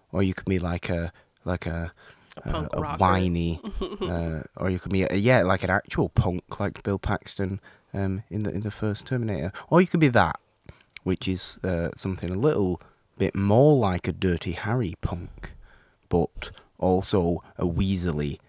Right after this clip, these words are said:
Speaker 1: snivelly kind of Bill Paxton in True Lies human being.
Speaker 2: Yes.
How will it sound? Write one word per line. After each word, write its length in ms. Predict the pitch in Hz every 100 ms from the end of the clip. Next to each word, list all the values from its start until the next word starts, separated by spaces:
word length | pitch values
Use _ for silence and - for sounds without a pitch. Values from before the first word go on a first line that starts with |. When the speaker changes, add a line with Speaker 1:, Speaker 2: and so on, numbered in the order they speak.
| _ _ -
Speaker 1:
snivelly 800 | - - 98 92 82 69 65 64
kind 340 | - 82 78
of 300 | 69 62 - - - _ _ _ _ _ _ - -
Bill 220 | 90 62
Paxton 580 | - 80 - - - 71
in 100 | 62
True 240 | - 76 57
Lies 440 | 67 82 53 -
human 300 | - 53 50
being. 840 | 50 50 - _ _ _ _ - -
Speaker 2:
Yes. 420 | - - -